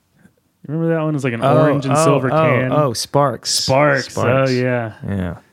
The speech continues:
Speaker 1: I wish caffeinated alcohol was still legal.
Speaker 2: Um,
Speaker 1: Damn nanny state.
Speaker 2: I feel like it's gonna make a comeback at some point.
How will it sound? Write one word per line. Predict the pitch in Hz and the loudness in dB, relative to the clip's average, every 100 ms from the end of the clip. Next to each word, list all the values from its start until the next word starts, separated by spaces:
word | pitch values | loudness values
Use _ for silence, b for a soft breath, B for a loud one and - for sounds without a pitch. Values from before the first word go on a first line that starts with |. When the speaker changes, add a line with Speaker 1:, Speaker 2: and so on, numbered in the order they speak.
| _ | _
Speaker 1:
I | 247 214 | 0 0
wish | 120 107 - | 0 -4 -12
caffeinated | - 117 104 113 107 | -4 -4 -4 -8 -8
alcohol | 104 107 107 110 | -8 -10 -8 -8
was | 113 - | -8 -10
still | 123 117 | -10 -6
legal. | 117 120 120 117 b b b b _ _ _ _ | -6 -4 -6 -8 b b b b _ _ _ _
Speaker 2:
Um, | - 160 170 165 160 135 | -4 -2 -2 -2 -4 -4
Speaker 1:
Damn | 135 120 | -4 -4
nanny | 110 110 110 | -6 -6 -8
state. | - 117 113 - B B B B _ _ 139 | -8 -8 -8 -10 B B B B _ _ -8
Speaker 2:
I | |
feel | - 170 | -4 -4
like | 165 147 - | -4 -6 -6
it's | 135 123 | -6 -4
gonna | 131 113 | -4 -4
make | 101 | -4
a | 85 | -4
comeback | 90 85 80 | -6 -6 -6
at | - | -8
some | 87 82 | -10 -10
point. | 87 85 | -10 -10